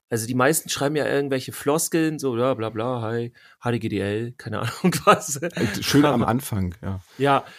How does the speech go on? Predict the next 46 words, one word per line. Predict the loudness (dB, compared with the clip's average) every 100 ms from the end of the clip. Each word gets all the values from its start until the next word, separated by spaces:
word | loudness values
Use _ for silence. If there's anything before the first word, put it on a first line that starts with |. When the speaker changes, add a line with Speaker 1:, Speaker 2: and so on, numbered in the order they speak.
| -12
Speaker 1:
aber | -4 -4
ich | -2
mein | -2 -2
das | -2 -2
dann | -4 -4
auch | -8 -4
wirklich | -4 -4 -10
so. | -6 -6
Also | -6 -6
ich, | -8 -12
mich | -10
interessiert | -10 -8 -10 -8 -8 -6
das | -6
Speaker 2:
Hm. | -6
Speaker 1:
dann | -10 -14 -14
auch, | -18 -18 _
ja. | -4 -4 -6 _ _ _ _
Speaker 2:
Aber | 0 2
wenn | 4
du | 4
das | 2 0
schon | 0
mal | 2
erwähnen | 2 2 2 2
musst, | 2 0
dass | -2
du | -2
das | -2
auch | -2
wirklich | -2 -2 -2
so | 0
meinst, | 2 0 0
dann | 0 0
weiß | 0 -2
ich |
nicht, | -4 -4 -4
wie, | -8 -6
was, | -8 -8 -10 -18 -16
wie, | -14
wie | -6 -2
du |
sonst | 2 2 2
so |
drauf | 0 0 -4
bist, | -6 -8 -4
ne? | -4